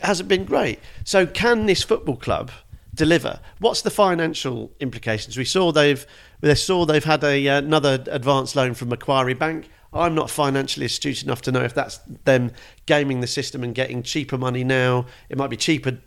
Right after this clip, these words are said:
to borrow now than to wait for it later. But the indications are we're, we're borrowing money from a bank and not spending it, so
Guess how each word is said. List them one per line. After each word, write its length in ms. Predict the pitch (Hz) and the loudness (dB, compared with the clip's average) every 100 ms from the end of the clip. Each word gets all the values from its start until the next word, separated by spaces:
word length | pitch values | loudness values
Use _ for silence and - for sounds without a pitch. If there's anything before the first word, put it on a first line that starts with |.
| - | -10
to 80 | 127 | -8
borrow 320 | - 139 123 | 2 2 2
now 280 | 120 131 120 | 0 -2 -2
than 140 | 117 104 | -6 -10
to 100 | 117 | 0
wait 280 | 135 135 | 0 0
for 100 | - | -6
it 80 | 127 | -4
later. 460 | 127 131 127 131 127 - - - - - | -2 -4 -2 -4 -4 -14 -16 -16 -16 -6
But 160 | 190 156 | -6 2
the 140 | 160 | 2
indications 680 | 202 180 - 180 160 139 113 | 4 0 2 2 2 -2 2
are 140 | 117 | 2
we're, 240 | 135 139 127 | 4 0 0
we're 120 | 131 127 | -2 0
borrowing 400 | 175 175 143 139 | 0 2 2 2
money 180 | 139 | -2
from 200 | 127 139 | -2 -2
a 40 | 127 | -2
bank 280 | 135 131 127 | 0 -2 -2
and 100 | 131 | -4
not 140 | 127 | -2
spending 440 | - 147 143 110 | -2 -2 -2 -2
it, 200 | 101 123 | -4 -4
so 380 | - 135 131 131 | -2 2 2 2